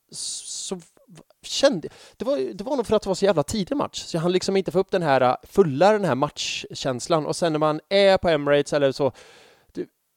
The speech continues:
så är det så mycket annat att ta in för mig. Alltså skillnad är, jag tror att det blir en annan upplevelse, för det är fortfarande så, "Ah, mäktigt är Emirates." Och så lite grann att det, att det är match. Det är inte sekundärt, men det blir inte det här vanliga, du vet, man vankar hemma nervöst av och in och från och till och allt sånt. Utan där finns det alltid något annat att göra.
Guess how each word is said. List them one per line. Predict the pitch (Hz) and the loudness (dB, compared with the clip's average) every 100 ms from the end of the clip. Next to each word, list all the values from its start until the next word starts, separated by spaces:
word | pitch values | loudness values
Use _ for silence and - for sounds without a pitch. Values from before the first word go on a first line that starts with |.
| _ _ _ _ - | _ _ _ _ -10
så | - 196 | -2 2
är | 175 | 4
det | 165 | 2
så | 170 | 2
mycket | 165 - | 2 2
annat | 202 160 156 | 2 2 0
att | 165 | -2
ta | 190 | -4
in | 240 247 214 170 | 0 2 2 0
för | - 185 | 2 4
mig. | 127 110 127 139 - | 4 4 2 -2 -2
Alltså | 156 151 | -4 -2
skillnad | 160 180 175 175 | 2 2 4 4
är, | 165 156 151 147 139 - | 6 8 6 4 0 -6
jag | 170 | -4
tror | - | 0
att | 190 | 0
det | 180 | 2
blir | 185 | 0
en | 185 | 2
annan | 190 156 190 | 0 -2 -4
upplevelse, | - 160 139 147 175 | -2 0 0 0 -2
för | 165 | -2
det | |
är | 160 | -2
fortfarande | 175 - 160 | -4 -6 -6
så, | - | -4
"Ah, | 190 | -6
mäktigt | 202 220 - 220 214 | -4 -6 -2 -4 -2
är | 202 | -4
Emirates." | 190 196 185 185 - - | -2 -2 -2 -6 -10 -20
Och | - 147 | -10 -2
så | 190 | 2
lite | 208 190 | 2 2
grann | 185 165 | 2 2
att | 160 | 0
det, | 160 | 0
att | - - | -2 -2
det | 156 | -2
är | |
match. | 151 196 - - - - - | -2 -6 -8 -8 -8 -4 2
Det | |
är | |
inte | 190 180 | 2 0
sekundärt, | - 202 190 165 240 185 123 - - | -6 -2 -2 2 4 4 2 -4 -4
men | 165 | 0
det | 160 | 2
blir | 180 | 2
inte | 170 180 | 2 2
det | 180 | 4
här | 147 143 | 6 6
vanliga, | 147 135 135 127 | 6 6 4 4
du | |
vet, | 135 127 | 4 2
man | 139 131 | 2 2
vankar | 135 123 127 | 2 0 -2
hemma | 135 127 123 131 | 0 0 2 2
nervöst | 131 127 120 - | 4 6 4 0
av | - 127 120 123 | 0 4 6 4
och | 123 | 2
in | 120 117 | 0 -4
och | 113 | -2
från | 131 120 | -2 -2
och | 120 | -2
till | 123 113 117 | -4 -4 -2
och | |
allt | 113 - | -2 -2
sånt. | 117 110 113 | -6 -6 -10
Utan | 135 127 | -6 0
där | 143 151 | 2 0
finns | 143 | -2
det | - | -4
alltid | 147 - | -4 -2
något | 131 135 | -4 -2
annat | 127 110 | -2 -2
att | 135 | 0
göra. | 120 113 143 | 2 2 0